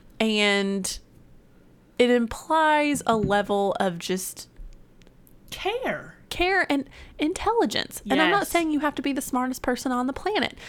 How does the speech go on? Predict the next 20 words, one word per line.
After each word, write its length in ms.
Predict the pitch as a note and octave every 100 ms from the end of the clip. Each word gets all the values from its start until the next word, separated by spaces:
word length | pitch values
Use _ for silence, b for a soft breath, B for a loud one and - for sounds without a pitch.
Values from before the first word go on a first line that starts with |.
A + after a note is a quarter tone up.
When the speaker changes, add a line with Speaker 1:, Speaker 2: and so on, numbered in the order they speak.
| B B -
Speaker 1:
but 560 | C#4+ C4+ B3 - - - - -
if 140 | B3
you 240 | B3 D4 F4
can 400 | - C#4+ B3 A#3+
formulate 600 | - C#4 D4 D#4 D4+ -
sentences 640 | - E4 F#4 - A#3 A#3+ - b b -
correctly 800 | - A3+ B3+ - A#3 G#3+ G#3+ B3+ B B -
and 220 | A3 G#3+
use 480 | A3+ B3+ C4 B3+ - -
mostly 440 | G3+ A#3 - D4+
correct 440 | - B3 B3 -
grammar 440 | - G#3 A#3+ B3+ B3
and 180 | G#3+ G#3+
syntax, 840 | - F#4 F4+ C4 - - - - - -
that's 300 | - - -
really 420 | F#3+ F#3+ A3 C4 - -
a 100 | B3+
good 380 | G#3+ G3 G3 A3+
sign. 460 | - G4+ D4 - -
Speaker 2:
Yeah. 260 | G#3+ F3+